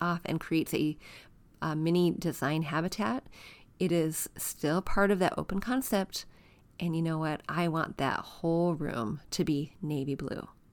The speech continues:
That navy blue now is my sixty percent within that room.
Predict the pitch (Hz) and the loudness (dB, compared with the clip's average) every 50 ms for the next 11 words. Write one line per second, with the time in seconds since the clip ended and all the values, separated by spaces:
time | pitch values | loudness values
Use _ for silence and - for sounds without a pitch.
0 | - - - - - - - - - - - - - - 151 147 160 156 170 - | -20 -20 -20 -20 -20 -20 -20 -20 -20 -20 -20 -14 -10 -8 -4 0 2 4 4 4
1 | - 196 196 202 196 208 202 190 208 220 247 269 247 190 151 139 123 147 147 - | 4 4 4 6 6 6 4 6 6 6 6 8 6 6 4 2 0 0 0 0
2 | - 175 - 190 180 170 - - 175 - - - 185 - - 175 - - 190 170 | 0 0 2 0 0 0 0 -2 -4 -4 -2 -2 -2 -2 -2 -4 -2 0 0 0
3 | - - 156 - - 151 143 143 147 139 - - 165 185 185 156 - - - | 0 -2 -4 -2 -2 0 0 0 0 -2 0 0 0 0 0 -2 -4 -8 -12